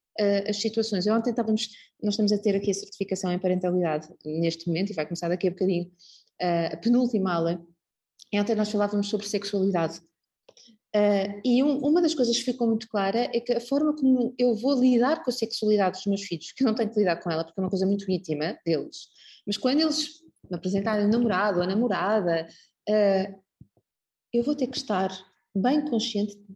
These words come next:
da minha própria sexualidade para estar à vontade, para aceitar aquilo que hoje é uma geração chamada híbrida, até ler este fim de semana um artigo que fala que é a geração fluida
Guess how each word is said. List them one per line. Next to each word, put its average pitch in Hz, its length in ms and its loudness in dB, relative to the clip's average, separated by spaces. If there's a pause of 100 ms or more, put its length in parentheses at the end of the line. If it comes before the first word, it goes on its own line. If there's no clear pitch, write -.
da 233 180 2
minha 302 480 4
própria 220 300 -2
sexualidade 196 720 -2
para - 80 -4
estar 233 240 -4
à 226 40 2
vontade, 226 540 -2 (300)
para 262 100 0
aceitar 247 540 -2 (800)
aquilo 294 320 0
que - 120 -4
hoje 302 460 2
é 240 100 2
uma 220 360 2
geração 214 460 0
chamada 220 400 2
híbrida, 214 680 4
até 208 280 2
ler 202 400 2 (180)
este - 240 -6
fim 202 120 0
de 202 80 -8
semana 185 220 -2
um 190 80 0
artigo 196 340 -2
que - 120 -20
fala 180 300 0
que 190 120 -2
é 180 60 4
a 170 40 0
geração 190 520 -4
fluida 175 600 -2